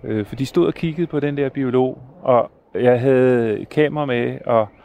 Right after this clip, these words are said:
der var meget lidt lys, så jeg måtte stå op ad et træ, og så på en femtedel sekund fik jeg taget faktisk nogle af de bedste billeder, jeg har taget. Hvor de var sådan helt gyldenfarvede med, de er, med sort og brun,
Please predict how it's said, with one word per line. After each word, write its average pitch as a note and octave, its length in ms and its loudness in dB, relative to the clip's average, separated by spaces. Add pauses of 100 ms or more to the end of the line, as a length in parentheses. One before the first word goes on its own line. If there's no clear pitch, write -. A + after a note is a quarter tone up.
(240)
der A#2+ 60 -4
var A#2 80 4
meget B2 240 2
lidt C3+ 140 -2
lys, C3 280 -4
så - 180 -8
jeg B2 100 -2
måtte A#2+ 200 2
stå D#3 200 -2
op B2+ 160 2
ad C#3 40 -2
et C#3 100 -6
træ, - 260 0 (100)
og - 60 -16
så C#3+ 120 -8
på - 140 -6
en B2+ 100 -4
femtedel D3+ 600 -6
sekund - 420 -8
fik C#3 140 -12
jeg C3 80 -10
taget C3 320 -6
faktisk B2 380 -12
nogle C3 160 -12
af C3 60 -16
de - 60 -20
bedste - 280 -12
billeder, A2 300 -4
jeg B2 40 -8
har A#2 60 -12
taget. A2 300 -8 (600)
Hvor A#2+ 140 -2
de B2 140 -4
var A#2+ 100 2
sådan C3 240 -6
helt D3 200 -6 (140)
gyldenfarvede G#2+ 1040 0
med, G#2+ 240 -2 (200)
de A2+ 180 -6
er, G#2 240 -6 (720)
med A2 120 -6
sort C3+ 380 -6
og - 120 -16
brun, B2+ 280 -6